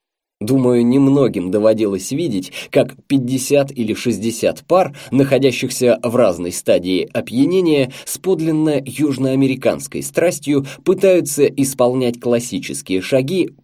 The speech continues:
повороты и броски. Я никогда не забуду этого зрелища. Локти отбрасывались в стороны, головы, как на шарнирах, крутились направо и налево, каблуки щелкали.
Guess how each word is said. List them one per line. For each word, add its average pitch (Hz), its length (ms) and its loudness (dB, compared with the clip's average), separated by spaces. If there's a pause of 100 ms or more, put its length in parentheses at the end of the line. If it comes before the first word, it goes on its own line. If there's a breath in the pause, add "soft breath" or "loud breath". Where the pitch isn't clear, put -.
повороты 117 600 2
и 104 200 -6
броски. - 600 -6 (600)
Я 107 280 -2
никогда 104 580 0
не 85 100 -2
забуду 95 600 0
этого 90 320 -4
зрелища. 85 720 -6 (280 loud breath)
Локти 156 460 2
отбрасывались 120 960 0
в - 80 -12
стороны, 151 580 0 (160 loud breath)
головы, 143 500 4
как 135 280 -2
на 131 100 0
шарнирах, 135 600 0
крутились 123 500 0
направо 120 520 0
и 98 60 -2
налево, 165 460 0 (200 loud breath)
каблуки 143 480 0
щелкали. 113 760 -2